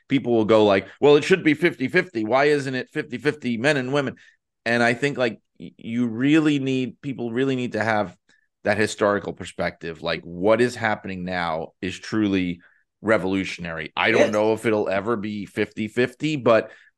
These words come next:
Speaker 1: you know, you're going from something that was used to be considered, like, a special, almost like a freak show attraction, the oddity
Speaker 2: Yeah.
Speaker 1: of seeing
Speaker 2: Yeah.
Speaker 1: women rolling around on a mat.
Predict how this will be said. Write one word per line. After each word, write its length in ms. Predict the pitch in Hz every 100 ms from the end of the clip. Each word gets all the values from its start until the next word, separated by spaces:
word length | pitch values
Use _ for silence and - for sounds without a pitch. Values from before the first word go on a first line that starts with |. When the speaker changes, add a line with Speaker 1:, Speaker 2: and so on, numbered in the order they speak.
| _
Speaker 1:
you 120 | 117
know, 220 | 107 95 85
you're 140 | 113
going 420 | 104 127 135 131
from 220 | 107 117 107
something 380 | 131 120 123
that 180 | 113 90
was 200 | 101 90
used 220 | 117 120
to 60 | 113
be 100 | 113
considered, 500 | - 101 - 110 113
like, 200 | 98 92
a 60 | 95
special, 640 | - 113 113 - 117 110
almost 260 | 104 107 110
like 140 | 95
a 60 | 90
freak 420 | - - 135 147
show 300 | - 101 80
attraction, 680 | 76 90 78 78 - 80 90
the 140 | - -
oddity 320 | 98 104 117 -
Speaker 2:
Yeah. 200 | 160 87
Speaker 1:
of 180 | 87 - - -
seeing 320 | - 127 107
Speaker 2:
Yeah. 120 | 95
Speaker 1:
women 320 | 110 117 113
rolling 360 | 101 104 107 101
around 300 | 95 107 104
on 120 | 95
a 60 | 92
mat. 380 | 104 123 110